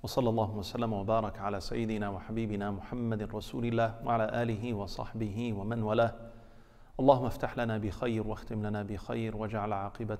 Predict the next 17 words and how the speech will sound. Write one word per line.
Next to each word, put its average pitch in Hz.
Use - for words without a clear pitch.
أمرنا 104
كلها 107
إلى 104
خير. 117
اللهم 120
اجعل 110
القرآن 110
العظيم 104
ربيع 104
قلوبنا 107
ونور 104
صدورنا 110
وجلاء 110
أحزاننا 107
وذهاب 104
همومنا 110
وغمومنا. 117